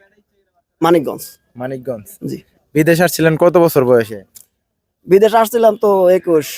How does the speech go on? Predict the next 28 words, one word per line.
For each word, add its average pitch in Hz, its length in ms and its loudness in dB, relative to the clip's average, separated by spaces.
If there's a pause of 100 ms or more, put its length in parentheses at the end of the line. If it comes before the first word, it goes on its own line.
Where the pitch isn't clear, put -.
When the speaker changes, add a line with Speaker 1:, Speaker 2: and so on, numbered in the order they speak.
(180)
Speaker 1:
বছর 131 280 -6
বয়স 117 340 -8
তখন। 135 400 -16
একুশ 123 160 -4
Speaker 2:
বিয়ের 156 200 4
আগে 160 100 0
Speaker 1:
ছিল। 180 80 2
Speaker 2:
না 156 120 -2
বিয়ের 143 220 0
পরে? 120 220 -6 (300)
Speaker 1:
না, 233 200 -2
বিয়ের 175 260 2
আগে। - 200 -6 (200)
Speaker 2:
বিয়ের 139 220 0
আগে। 120 220 0 (120)
Speaker 1:
হ্যাঁ। 120 200 -20 (680)
Speaker 2:
এখন 135 240 -6
তাহলে 147 160 2
তিরিশ 170 300 2
plus? 120 220 2 (720)
Speaker 1:
না, 277 280 4
এখন 226 140 -2
আমার 226 180 -4
বয়স 220 180 -6
সাঁইত্রিশ, 202 680 -4
সাঁইত্রিশ 165 420 -10
চলে। 131 200 -12
Speaker 2:
সাঁইত্রিশ? 143 500 -4